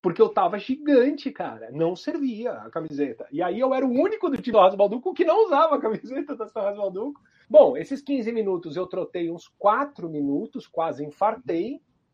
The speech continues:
mas eu topei fazer os dez dias. Cara, e aí os dez dias foram, sem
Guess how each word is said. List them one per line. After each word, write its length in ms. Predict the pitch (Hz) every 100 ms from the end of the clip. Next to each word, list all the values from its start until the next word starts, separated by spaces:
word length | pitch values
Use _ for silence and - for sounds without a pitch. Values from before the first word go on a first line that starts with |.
| _
mas 300 | 359 339 175
eu 120 | 202
topei 680 | 196 277 285 - 254 269 330 - _ _ _ _
fazer 300 | _ 277 190
os 140 | 240 202
dez 260 | 262 277
dias. 440 | 226 240 160 127 _
Cara, 300 | - 262 185
e 120 | 202
aí 200 | 247 262
os 120 | 269
dez 240 | 233 262 160
dias 280 | 170 190 -
foram, 440 | 247 220 311 370 _ _ _
sem 640 | - 233 254 220 170 135